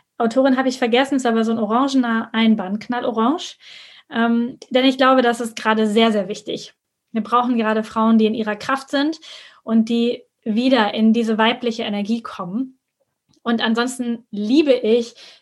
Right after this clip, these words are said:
die Bücher von Doktor Joe Dispenza zum Beispiel. Also ich bin, bin ein bekennender Fan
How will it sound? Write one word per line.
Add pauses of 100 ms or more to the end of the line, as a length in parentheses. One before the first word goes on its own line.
die
Bücher
von
Doktor
Joe
Dispenza
zum
Beispiel.
Also
ich
bin, (120)
bin
ein
bekennender
Fan